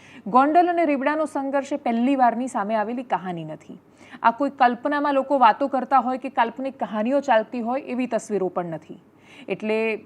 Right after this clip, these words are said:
પોપટ સોરઠિયાથી માંડીને અનેક એવી દુર્ઘટનાઓ ગોંડલમાં બની છે જેણે વારંવાર ત્યાં કાયદો વ્યવસ્થાના અસ્તિત્વ પર પ્રશ્નો કર્યા છે. ત્યાં બંધારણનું શાસન લાગુ છે કે પછી એક સામંતવાદી અલગ જ પ્રકારના માનસના માણસો ત્યાં કામ કરી રહ્યા છે એના પર પણ પ્રશ્નો થયા છે.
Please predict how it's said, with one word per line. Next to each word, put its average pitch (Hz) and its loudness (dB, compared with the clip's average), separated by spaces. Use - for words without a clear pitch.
પોપટ 269 0
સોરઠિયાથી 262 -2
માંડીને 240 -2
અનેક 277 0
એવી 262 -4
દુર્ઘટનાઓ 262 -2
ગોંડલમાં 220 -2
બની 196 -4
છે 240 -8
જેણે 226 -4
વારંવાર 220 2
ત્યાં 277 2
કાયદો 262 4
વ્યવસ્થાના 277 -2
અસ્તિત્વ 254 -2
પર 226 -2
પ્રશ્નો 185 -8
કર્યા 156 -6
છે. - -18
ત્યાં 240 4
બંધારણનું 269 0
શાસન 269 4
લાગુ 247 4
છે 294 0
કે 285 -4
પછી 277 -6
એક 262 -8
સામંતવાદી 247 0
અલગ 226 0
જ 247 -6
પ્રકારના 220 0
માનસના 214 -4
માણસો 214 -6
ત્યાં 226 -6
કામ 294 4
કરી 196 -2
રહ્યા 170 0
છે 339 -12
એના 392 -6
પર 392 -2
પણ 330 -2
પ્રશ્નો 208 -6
થયા 165 -6
છે. - -16